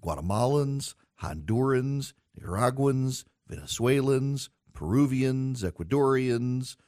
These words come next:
Spanish, Bahamians, uh, Dominicans, uh, Haitians, you name it. There are people from countries that used to be part of the Spanish Empire.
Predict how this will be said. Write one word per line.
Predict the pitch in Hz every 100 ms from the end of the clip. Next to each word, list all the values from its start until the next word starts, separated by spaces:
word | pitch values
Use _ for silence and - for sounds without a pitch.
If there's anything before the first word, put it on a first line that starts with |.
| _
Spanish, | - - - - 135 139 143 139 - - - _ _ -
Bahamians, | 90 104 139 143 147 139 143 143 131 - _ _
uh, | 87 92
Dominicans, | 110 110 143 151 151 147 143 143 135 - - - _ _
uh, | 92 95
Haitians, | 107 151 147 - 147 139 143 143 135 - - _
you | 107 175
name | 233 262 214
it. | 151 147 - _
There | 139 143
are | 156 214
people | 220 190 - 165 196 196 _
from | - 135 165 220
countries | 185 147 - 180 202
that | 143 98
used | 123 190 - 262
to |
be | 240 233
part | - 208 214
of | 202
the | 208
Spanish | 202 - - 202 202 196 - -
Empire. | 208 196 151 113 95 110 175